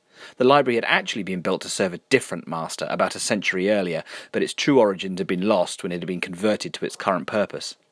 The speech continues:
It was a two-storey black brick building, built over a cavernous basement. Back in the beginning, someone had decided to add a couple of jaunty flourishes, a turret here, windows there, but these glamours didn't fool Jessica. The library was a monolithic block that turned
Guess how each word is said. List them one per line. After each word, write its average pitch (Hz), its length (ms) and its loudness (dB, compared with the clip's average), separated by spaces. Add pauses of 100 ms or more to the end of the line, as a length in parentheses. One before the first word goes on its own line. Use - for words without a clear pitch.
(500)
It 151 140 4
was 156 140 0
a 147 80 2
two-storey 120 640 2
black 104 420 2
brick - 320 0
building, 85 400 -2 (300)
built 113 260 4
over 101 180 0
a 92 60 0
cavernous 92 540 0
basement. - 500 -2 (580)
Back 135 220 6
in 120 60 0
the 101 80 -2
beginning, 98 440 2
someone 120 320 2
had 90 100 -6
decided 85 360 0
to - 160 -6
add 90 100 2
a 87 60 0
couple 87 380 -4
of 82 180 -4
jaunty 90 320 -4
flourishes, 87 580 2 (220)
a - 80 -10
turret - 440 0
here, 87 360 0
windows 87 380 -2
there, 82 240 0 (260)
but 101 80 -4
these 113 240 4
glamours 101 480 -2
didn't 87 220 -4
fool 95 280 0
Jessica. - 520 -4 (640)
The - 80 -4
library 113 340 6
was 104 100 -2
a 101 40 -4
monolithic 110 720 2
block 104 420 2
that - 160 -8
turned 95 280 -4